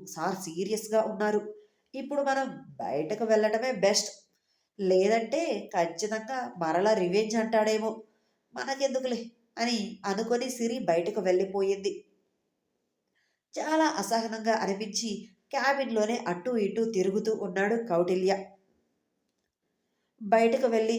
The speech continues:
తన ప్లేస్లో కూర్చున్న సిరి గుండె మీద రెండు చేతులు పెట్టుకుంటూ, "అమ్మో, సారేంటి ఇలా అడుగుతున్నారు?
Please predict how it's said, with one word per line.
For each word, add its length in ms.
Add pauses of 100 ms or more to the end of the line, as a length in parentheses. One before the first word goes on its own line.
(120)
తన 200
ప్లేస్లో 520
కూర్చున్న 500
సిరి 380 (540)
గుండె 340
మీద 240
రెండు 320
చేతులు 380
పెట్టుకుంటూ, 600 (460)
"అమ్మో, 260 (420)
సారేంటి 580 (300)
ఇలా 200
అడుగుతున్నారు? 600